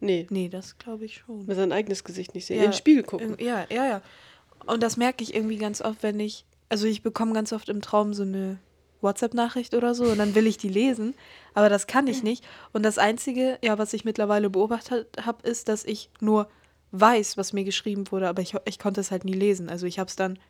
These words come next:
Speaker 2: in meinem Kopf drin, dass ich weiß, mir wurde geschrieben, „Hast du Hunger?“, aber ich konnte nie lesen, „Hast du Hunger?“ Das ist
Speaker 1: Mhm.
Speaker 2: total lustig. Und das sind Momente, in denen ich auch merke, okay, du träumst. Stimmt, du kannst ja gar nicht lesen.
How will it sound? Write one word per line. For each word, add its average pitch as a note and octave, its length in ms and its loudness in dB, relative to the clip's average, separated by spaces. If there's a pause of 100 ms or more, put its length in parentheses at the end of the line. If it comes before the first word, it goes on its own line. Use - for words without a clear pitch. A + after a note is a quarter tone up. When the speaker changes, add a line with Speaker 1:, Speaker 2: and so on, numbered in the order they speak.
(120)
Speaker 2:
in A3+ 140 4
meinem G3+ 240 0
Kopf G#3+ 360 -4 (180)
drin, A3 340 2 (520)
dass G#3+ 160 0
ich G#3 120 -4
weiß, G#3 260 2
mir A3 120 -2
wurde G#3 220 0
geschrieben, G3+ 480 -4 (300)
„Hast - 260 -4
du E3+ 40 0
Hunger?“, B3 340 4
aber G3 180 2
ich - 100 -2
konnte G#3+ 300 -2
nie G#3 340 -2
lesen, G#3 420 0
„Hast E3+ 220 -6
du F3+ 80 -2
Hunger?“ F3 220 -4
Das F3+ 160 -2
ist F#3+ 80 -4
Speaker 1:
Mhm. A#3 60 0
Speaker 2:
total G3+ 260 2
lustig. G#3 280 -4
Und F3+ 120 -2
das A3 140 -2
sind B3 140 -2 (340)
Momente, G#3+ 340 2
in G3 100 0
denen G3+ 160 2
ich G3 160 -2
auch - 140 -4
merke, F#3+ 340 0
okay, F#3 240 0
du F#3 100 -4
träumst. G#3+ 480 6 (600)
Stimmt, A#3+ 380 10
du A3+ 40 0
kannst A#3 300 4
ja G#3 80 4
gar F#3+ 160 2
nicht F#3+ 180 -2
lesen. G3+ 420 0